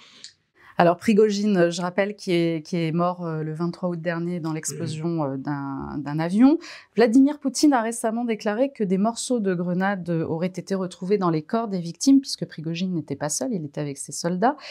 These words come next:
et qu'il n'y aurait pas eu d'impact, euh, externe sur l'avion. Alors, peut-on croire à cette version, même si vous dites que,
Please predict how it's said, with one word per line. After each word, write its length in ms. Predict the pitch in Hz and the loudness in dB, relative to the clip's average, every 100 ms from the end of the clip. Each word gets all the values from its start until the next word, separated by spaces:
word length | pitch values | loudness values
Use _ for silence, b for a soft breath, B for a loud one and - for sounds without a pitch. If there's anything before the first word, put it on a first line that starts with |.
| B B | B B
et 100 | 196 | 2
qu'il 180 | 226 233 | 6 6
n'y 40 | |
aurait 180 | 233 233 | 4 0
pas 200 | 262 269 | 2 2
eu 80 | 254 | 4
d'impact, 720 | 233 233 254 269 269 - 214 | 2 2 0 -2 -4 0 4
euh, 240 | 196 185 - | 4 4 2
externe 640 | 262 - - 220 185 160 151 | 0 0 -2 2 2 2 -2
sur 320 | - - 175 | -8 -6 -2
l'avion. 480 | 160 147 165 220 302 B B B B | -2 0 6 6 6 B B B B
Alors, 280 | 170 165 - | 0 0 -2
peut-on 320 | 180 180 190 | -8 -2 -2
croire 520 | 185 - 208 208 180 160 | 0 2 2 2 -2 -8
à 80 | |
cette 260 | 156 185 165 | -2 0 2
version, 540 | 180 180 - - 262 | 0 2 0 6 6
même 140 | 262 185 | 6 2
si 180 | - 180 | -4 -6
vous 140 | 185 | -2
dites 200 | 180 208 | -2 -4
que, 240 | - 160 | -6 -6